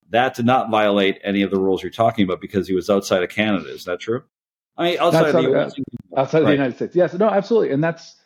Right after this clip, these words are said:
Speaker 2: uh, that is the key, right? He's not barred. Uh, U S immigration law cannot restrict work, work outside, done outside of the country. It is specific to what's going on here. And especially if you're Canadian, it's actually very convenient. You can go right over to Canada, get that work done 'cause you have work authorization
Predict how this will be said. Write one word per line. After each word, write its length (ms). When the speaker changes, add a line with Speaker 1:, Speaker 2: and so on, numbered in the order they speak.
Speaker 2:
uh, 340
that 340
is 160
the 60
key, 320
right? 400
He's 220
not 280
barred. 520
Uh, 60
U 260
S 120
immigration 500
law 220
cannot 440
restrict 600
work, 360
work 420
outside, 460
done 180
outside 280
of 80
the 80
country. 340
It 40
is 100
specific 540
to 140
what's 180
going 280
on 140
here. 300
And 100
especially 440
if 120
you're 160
Canadian, 500
it's 140
actually 280
very 180
convenient. 480
You 140
can 140
go 100
right 180
over 160
to 80
Canada, 400
get 220
that 160
work 240
done 180
'cause 140
you 80
have 140
work 200
authorization 640